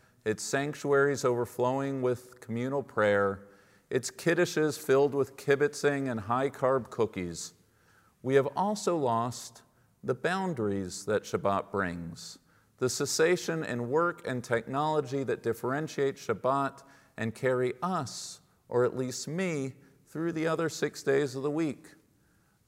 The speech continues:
I mourn the erosion of the distinction between the Shabbat and the workaday week. I own the choices I have made, and I believe them to be justified.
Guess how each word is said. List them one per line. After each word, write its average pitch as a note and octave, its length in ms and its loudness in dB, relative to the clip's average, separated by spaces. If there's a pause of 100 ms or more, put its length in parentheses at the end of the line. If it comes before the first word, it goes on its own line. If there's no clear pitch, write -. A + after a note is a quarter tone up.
I E3+ 540 -2
mourn A2 720 0 (380)
the G#2+ 120 0
erosion C#3 760 2
of A2 200 -4
the A2 80 -2
distinction A#2+ 800 -4
between G#2 440 -4
the G2+ 80 -2
Shabbat B2 720 -4 (480)
and G#2 120 -2
the G2+ 60 0
workaday G#2+ 600 2
week. G2 420 -4 (640)
I A2 220 -4
own D3+ 540 -4
the A2+ 120 -4
choices A#2 560 0
I - 140 -4
have G#2 140 -2
made, E2+ 380 -4 (420)
and G2 140 -6
I F#2 80 -2
believe A2+ 420 -2
them B2 460 -4
to A2 100 -12
be A2 140 -4
justified. G#2 800 -4